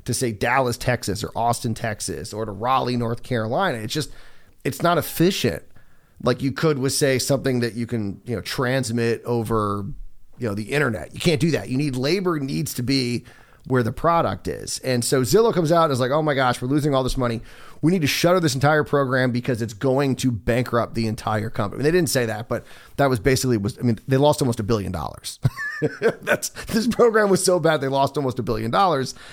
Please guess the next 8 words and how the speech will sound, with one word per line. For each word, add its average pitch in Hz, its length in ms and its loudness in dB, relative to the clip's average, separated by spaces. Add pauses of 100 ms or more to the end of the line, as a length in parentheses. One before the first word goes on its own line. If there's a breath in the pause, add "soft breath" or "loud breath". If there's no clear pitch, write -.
(340 loud breath)
And 196 260 6
so 165 640 6 (1400)
that 180 420 2
conspiracy 185 580 2
theory 127 320 2
was 120 180 0
just - 220 -4
completely 131 1400 -4